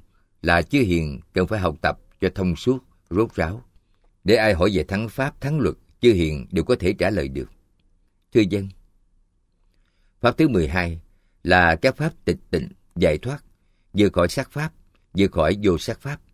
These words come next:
Chư hiền đều có thể giảng giải rành rẽ cho người cầu học. Và pháp thứ mười ba là các thắng trí của bậc thượng nhân. Chư hiền cũng cần phải thành tựu. Thế hội chúng thấy đều im lặng,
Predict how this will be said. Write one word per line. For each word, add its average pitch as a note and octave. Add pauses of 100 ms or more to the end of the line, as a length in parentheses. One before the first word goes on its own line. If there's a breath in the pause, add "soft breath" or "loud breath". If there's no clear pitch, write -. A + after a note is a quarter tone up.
(480)
Chư C3+
hiền E2 (180)
đều E2+
có C#3
thể F#2+
giảng F#2+
giải F2+
rành E2
rẽ D#2+
cho B2
người E2
cầu D2+
học. C#2 (1040)
Và E2+
pháp C3
thứ D#3
mười F#2+
ba F2+ (480)
là D#2+
các A#2
thắng C3
trí B2+ (240)
của A#2+
bậc E2+
thượng D#2+
nhân. F2+ (520)
Chư C3
hiền E2
cũng G#2+
cần D2+
phải G#2+
thành D#2+
tựu. E2 (1800)
Thế D#3+
hội G2+
chúng A#2+
thấy A2+
đều G2
im A#2+
lặng, D2+